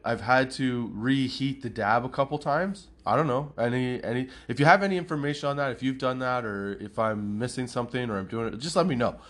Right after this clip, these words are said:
You can email me at thoughtsoffthestempodcast at gmail dot com. And yeah, let me know if I'm doing it right. I know there's a couple different ways, 'cause my, my guy Keith out in B C, we've had a little bit of an emailing back and forth, and, uh,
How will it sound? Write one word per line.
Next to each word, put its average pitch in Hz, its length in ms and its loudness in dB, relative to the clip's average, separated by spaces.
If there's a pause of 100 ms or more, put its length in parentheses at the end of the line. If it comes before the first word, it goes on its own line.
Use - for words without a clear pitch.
(180)
You 131 140 0
can 131 260 0
email 131 320 4
me 135 200 -2
at 101 160 -4
thoughtsoffthestempodcast 120 1600 2
at 104 140 -6
gmail 123 600 -2 (200)
dot 107 240 2
com. 98 260 -4 (420)
And 107 180 -2
yeah, 120 220 6
let 117 160 0
me 127 80 -2
know 120 180 0
if 117 100 -6
I'm 110 140 -2
doing 117 180 -4
it 113 40 -2
right. 98 180 -2
I 107 80 0
know 113 160 -2
there's 117 200 -2
a 107 40 -6
couple 117 300 -2
different 110 320 -6
ways, 139 240 2
'cause 120 180 -4
my, 107 220 0 (400)
my 117 100 4
guy 123 240 6
Keith 143 340 -2
out 135 200 6
in 113 80 -6
B 127 180 -2
C, 160 320 0
we've 143 180 0
had 120 160 4
a 120 40 2
little 123 240 0
bit 120 160 -4
of 110 120 -4
an 113 80 -4
emailing 123 460 -2
back 120 260 4
and 117 80 -6
forth, 165 380 0
and, 110 260 -6
uh, 110 180 0